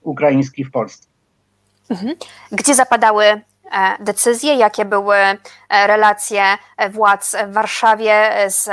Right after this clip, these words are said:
Speaker 2: Moskwą, e, jeśli chodzi o akcję, e, Wisła?
Speaker 1: E, przez lata, e, funkcjonowała hipoteza, e, że decyzja zapadła w Moskwie. Ona jest, e,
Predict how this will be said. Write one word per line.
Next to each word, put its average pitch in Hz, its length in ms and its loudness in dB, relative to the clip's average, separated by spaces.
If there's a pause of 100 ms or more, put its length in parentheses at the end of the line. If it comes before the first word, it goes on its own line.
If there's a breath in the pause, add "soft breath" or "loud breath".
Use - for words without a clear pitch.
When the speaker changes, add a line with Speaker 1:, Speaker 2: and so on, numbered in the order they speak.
(140)
Speaker 2:
Moskwą, 262 560 2
e, 226 100 -6
jeśli 226 260 -8
chodzi 202 420 -4
o 185 240 2
akcję, 185 380 -6
e, 180 520 -2
Wisła? 139 400 -6 (800)
Speaker 1:
E, - 60 -6 (920)
przez - 320 -2
lata, 262 400 2
e, 170 220 -4 (560)
funkcjonowała 180 840 2
hipoteza, 170 920 0 (440)
e, 139 60 -10 (340)
że 131 400 -2
decyzja 226 520 0
zapadła 202 480 2
w 196 40 2
Moskwie. 165 500 -2
Ona 311 340 0
jest, 285 460 -6
e, - 40 -10